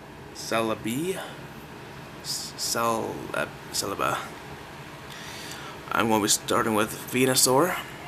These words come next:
as I don't see that fire type. Shuckle next, and then let's go with Gengar. I'm predicting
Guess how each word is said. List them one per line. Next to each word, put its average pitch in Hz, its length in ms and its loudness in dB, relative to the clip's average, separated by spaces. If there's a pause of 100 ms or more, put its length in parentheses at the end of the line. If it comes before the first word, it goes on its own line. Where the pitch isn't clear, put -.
(1000)
as 85 180 4
I 90 60 6
don't 101 180 6
see 127 100 6
that 85 120 6
fire 107 240 8
type. - 360 8
Shuckle 170 320 2
next, 143 520 4
and 120 100 0
then 127 80 2
let's 127 120 0
go 131 120 4
with 117 80 2
Gengar. 92 440 4 (2750)
I'm 120 200 6
predicting 131 720 2